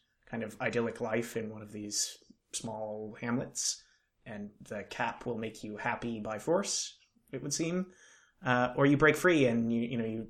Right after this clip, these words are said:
you try to get to this resistance movement, and it takes you on this wonderful cross-country journey.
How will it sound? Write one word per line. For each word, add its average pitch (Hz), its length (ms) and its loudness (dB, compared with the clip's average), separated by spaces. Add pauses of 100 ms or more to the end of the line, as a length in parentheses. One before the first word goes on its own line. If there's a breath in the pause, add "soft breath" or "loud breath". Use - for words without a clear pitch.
you 117 160 -2
try 123 220 4
to 113 340 4 (160)
get 123 160 2
to 131 80 0
this 117 160 0
resistance 131 360 2
movement, 117 300 2
and 110 300 -2
it 117 180 -2
takes - 240 0
you 120 60 4
on 113 100 2
this 107 160 -2
wonderful 110 800 -2
cross-country 107 1080 -2
journey. 110 560 -4